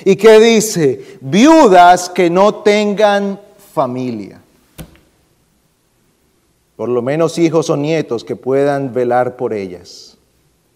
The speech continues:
Versículo cinco, pero la que en verdad es viuda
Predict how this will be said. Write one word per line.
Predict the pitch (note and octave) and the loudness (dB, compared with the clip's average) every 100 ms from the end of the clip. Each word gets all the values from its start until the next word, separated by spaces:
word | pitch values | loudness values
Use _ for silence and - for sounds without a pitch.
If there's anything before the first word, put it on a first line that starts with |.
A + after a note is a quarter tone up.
| _ _ _ _ _ _ | _ _ _ _ _ _
Versículo | A#2 - C#3+ B2 C#3+ C3 | -12 -8 -8 -4 -2 -2
cinco, | F#3 A#3 G3+ B2 | -4 -4 -4 -6
pero | - B2+ B2+ | -4 -4 -2
la | C3+ | -2
que | - C#3 | -4 -4
en | C3+ | -4
verdad | A#2 B2 C#3 E3+ G3 G3+ - - | -4 -2 2 2 2 0 -8 -4
es | F3 E3 C#3 | -2 -2 -4
viuda | F3 F3 B2+ G2 F#2 | -2 0 0 -6 -10